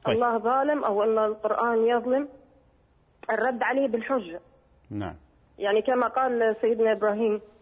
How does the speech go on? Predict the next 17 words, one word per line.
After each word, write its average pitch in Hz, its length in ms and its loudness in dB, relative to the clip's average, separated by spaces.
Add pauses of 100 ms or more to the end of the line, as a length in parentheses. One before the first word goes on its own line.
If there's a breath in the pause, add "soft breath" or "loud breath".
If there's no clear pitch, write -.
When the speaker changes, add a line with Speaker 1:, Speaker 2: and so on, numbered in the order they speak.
(340)
Speaker 2:
عليه 214 340 0
السلام، 220 420 0 (1600)
آه، 202 360 0
"إن 240 140 4
الله 254 640 2
يأتي 233 320 0
بالشمس 226 400 -2
من 226 180 2
المشرق. 214 420 -2 (600)
Speaker 1:
نعم. 101 260 -4 (840)
Speaker 2:
فأتي 247 280 0
بها 254 240 2
من 240 140 4
المغرب 254 360 2
فبهت 240 420 0
الذي 214 240 2
كفر." 185 320 -8